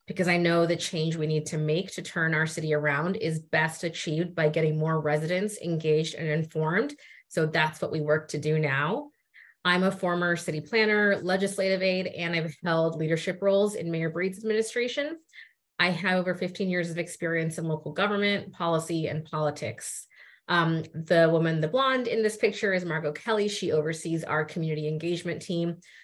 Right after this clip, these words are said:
She's also spent the last fifteen years working in City Hall. She has firsthand knowledge of the ways it needs to change and how community building is the key to that change.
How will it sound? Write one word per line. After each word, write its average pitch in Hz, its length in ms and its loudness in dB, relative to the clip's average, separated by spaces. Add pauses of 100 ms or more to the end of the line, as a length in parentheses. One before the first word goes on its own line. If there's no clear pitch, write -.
She's 170 240 -4
also 190 320 4
spent 233 240 0
the 240 60 0
last 233 300 2
fifteen 233 380 0
years 226 240 4
working 214 320 -2
in 214 140 -2
City 214 240 0
Hall. 190 420 0
She - 220 -10
has 160 260 -4
firsthand 170 540 -4
knowledge 160 380 0
of 147 120 -4
the 156 100 -2
ways 156 340 0
it - 120 -6
needs 156 220 -4
to 147 80 -8
change 247 520 0 (400)
and 175 120 0
how 175 140 2
community 196 420 2
building 175 400 0
is 160 200 -4
the 156 100 -6
key 180 240 -8
to 185 80 -2
that 208 180 2
change. 262 580 -6